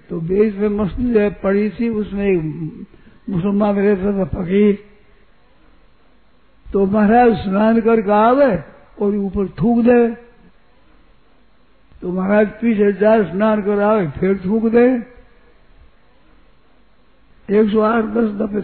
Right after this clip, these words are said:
थूक दिया, और वो तो आप वैसे ही आवे,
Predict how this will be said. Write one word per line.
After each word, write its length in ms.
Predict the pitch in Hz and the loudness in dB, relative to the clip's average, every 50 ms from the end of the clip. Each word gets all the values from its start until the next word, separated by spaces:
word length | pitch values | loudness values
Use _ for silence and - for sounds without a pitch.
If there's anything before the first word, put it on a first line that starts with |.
| - - | -8 -8
थूक 180 | 170 147 147 139 | -8 -8 -6 -6
दिया, 300 | 143 147 147 147 156 160 - - _ _ _ - - _ - - - - _ - _ _ _ _ - | -6 -6 -6 -8 -10 -14 -18 -20 _ _ _ -20 -20 _ -20 -20 -20 -20 _ -20 _ _ _ _ -2
और 180 | 208 202 196 202 | 0 0 2 2
वो 200 | 202 202 202 202 | 0 0 -2 -2
तो 80 | 185 | -2
आप 200 | 180 180 170 170 156 | -4 -4 -4 -6 -6
वैसे 320 | 151 147 156 160 151 175 196 | -6 -4 -4 -4 -2 0 0
ही 80 | 196 190 | 2 2
आवे, 320 | 202 208 208 208 226 | 2 0 0 -2 -4